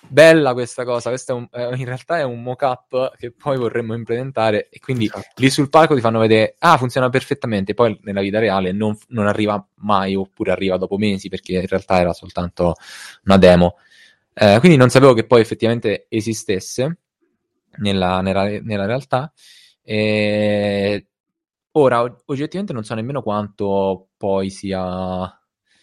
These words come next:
Speaker 1: utile, forse, non so, nel senso, qu-, in quali contesti forse la userei, non lo so bene.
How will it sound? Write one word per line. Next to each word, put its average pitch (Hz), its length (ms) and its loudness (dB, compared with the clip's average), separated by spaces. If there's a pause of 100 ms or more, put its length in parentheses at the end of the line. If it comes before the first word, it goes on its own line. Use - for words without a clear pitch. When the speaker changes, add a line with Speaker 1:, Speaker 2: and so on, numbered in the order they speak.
(600)
Speaker 1:
utile, 110 480 -4
forse, 127 600 -4
non 143 160 0
so, 120 180 4
nel 110 160 4
senso, 120 680 2 (680)
qu-, - 280 -20
in 131 100 -6
quali 143 240 4
contesti 139 760 -2
forse 131 380 -6
la 117 120 2
userei, 123 580 -2
non 110 160 -4
lo 104 80 -2
so 95 260 -4
bene. 95 560 -8